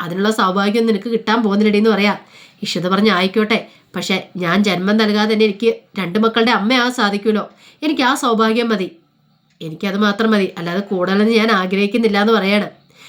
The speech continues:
"പിന്നെ നീ ഇപ്പോൾ പറഞ്ഞിട്ടുണ്ടല്ലോ എനിക്ക് അമ്മയാകാൻ സാധിക്കില്ല എന്ന്, നമുക്ക് നോക്കാം, കാത്തിരിക്കോ" എന്നൊക്കെ പറഞ്ഞിട്ട് അങ്ങനെ രചനയെ വെല്ലുവിളിച്ചിട്ട്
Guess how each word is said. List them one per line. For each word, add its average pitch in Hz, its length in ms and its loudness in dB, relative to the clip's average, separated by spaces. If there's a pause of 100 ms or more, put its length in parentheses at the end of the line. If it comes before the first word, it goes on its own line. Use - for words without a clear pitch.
"പിന്നെ 180 220 -6 (300)
നീ 165 200 -4
ഇപ്പോൾ 220 200 2
പറഞ്ഞിട്ടുണ്ടല്ലോ 226 640 2 (220)
എനിക്ക് 262 200 0
അമ്മയാകാൻ 233 380 0
സാധിക്കില്ല 214 520 0
എന്ന്, 190 140 -6 (400)
നമുക്ക് 160 320 -10
നോക്കാം, 208 360 0 (1500)
കാത്തിരിക്കോ" 233 540 0 (140)
എന്നൊക്കെ 226 280 0
പറഞ്ഞിട്ട് 226 340 2
അങ്ങനെ 226 220 2 (220)
രചനയെ 277 360 0
വെല്ലുവിളിച്ചിട്ട് 220 680 0